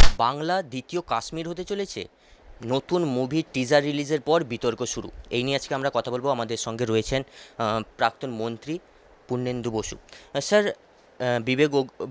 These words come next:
বিবেক অগ্নিহোত্রীর নতুন মুভি টিজার রিলিজ হলো, তারপরেই বিতর্ক শুরু হলো যে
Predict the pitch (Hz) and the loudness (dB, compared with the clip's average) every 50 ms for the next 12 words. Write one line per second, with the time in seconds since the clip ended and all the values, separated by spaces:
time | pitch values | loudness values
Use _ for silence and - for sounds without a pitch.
0 | 117 107 127 127 123 147 143 - - - - - - - _ - 127 127 131 135 | -6 -4 -4 0 0 0 0 0 -6 -20 -20 -20 -20 -20 _ -8 -8 -6 -6 -6
1 | 143 143 135 135 - - - 147 160 170 160 143 123 123 123 - - 151 156 151 | -6 -4 -4 -4 -6 -6 -6 -4 -4 -4 -4 -4 -4 -4 -4 -2 -2 -4 -2 -2
2 | 139 127 127 123 123 151 160 - _ _ 143 135 120 127 156 156 147 151 156 160 | -4 -6 -6 -4 -4 -4 -4 -4 _ _ -8 -6 0 2 2 2 2 0 -4 -4
3 | 160 147 156 160 180 185 - - 135 135 156 151 _ - 139 139 160 165 143 135 | -6 -6 -4 -4 -4 -4 0 2 4 4 4 2 _ 2 2 2 2 0 -2 -2
4 | - 143 131 120 139 131 - - 113 110 107 104 101 101 92 - - - - - | -4 -4 -4 -2 -4 -6 -6 -8 -8 -8 -8 -6 -8 -8 -10 -10 -16 -20 -20 -20
5 | - - - - 113 120 165 180 180 | -20 -20 -16 -10 -4 -2 0 0 -2